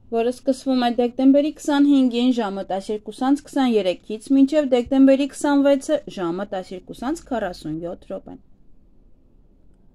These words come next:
Լուսնային երրորդ օրը շատ էներգատար է, այդ օրը շատ էներգիա եք օգտագործում։ Սա վատագույն օրը կլինի ծույլ մարդկանց համար, ովքեր դժվարանում են որևէ մի բան անել կամ որևէ ֆիզիկական աշխատանք անել։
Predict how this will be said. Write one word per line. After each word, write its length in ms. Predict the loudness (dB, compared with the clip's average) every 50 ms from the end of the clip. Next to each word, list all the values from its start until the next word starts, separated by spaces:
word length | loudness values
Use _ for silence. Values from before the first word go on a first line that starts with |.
| _ -20 -6 -4
Լուսնային 400 | -4 -2 0 0 2 2 4 4 6
երրորդ 320 | 6 6 4 2 0 0
օրը 200 | -2 -2 0 0 -2 0
շատ 280 | 2 0 0 2 4 4
էներգատար 640 | 4 4 4 2 2 0 0 0 -2 -6 -8 -10
է, 60 | -12 -14 -18 -20 -14 -8
այդ 200 | -6 -6 -2 -2
օրը 200 | -2 0 0 -2
շատ 240 | 0 -2 0 0 2
էներգիա 460 | 2 2 2 2 0 -4 -6 -6 -6
եք 180 | -6 -6 -8 -10
օգտագործում։ 720 | -10 -8 -6 -6 -6 -6 -6 -8 -10 -10 -14 -16 -16 -16 -16 -20 -20 _ -20 -20 -20 _
Սա 200 | -4 0 0 2
վատագույն 560 | 4 4 4 4 4 4 4 4 4 4 4
օրը 180 | 4 2 0 0
կլինի 340 | 0 2 2 4 4 4 4 4 2
ծույլ 300 | 0 0 0 2 4 4
մարդկանց 560 | 4 2 0 -4 -8 -8 -6 -6 -6 -6 -8
համար, 280 | -8 -8 -8 -10 -12 -14 -18 -20 -12
ովքեր 400 | -8 -8 -8 -6 -4 -2 -2 0
դժվարանում 680 | 2 2 4 4 6 6 6 6 6 4 4 4 6 6
են 140 | 6 4 4
որևէ 380 | 4 2 2 0 0 -2 -4
մի 140 | -6 -6 -6 -8
բան 240 | -8 -8 -8 -8 -6
անել 300 | -6 -6 -6 -8 -12 -16 -14
կամ 240 | -10 -8 -8 -8 -10 -12 -12 -6
որևէ 380 | -4 -2 -2 -2 -2 -2 -2 -2
ֆիզիկական 640 | -2 -4 -4 -4 -4 -4 -4 -4 -4 -6 -4 -4
աշխատանք 560 | -4 -6 -6 -6 -8 -8 -6 -8 -8 -8 -10 -14
անել։ 280 | -16 -16 -16 -16 -18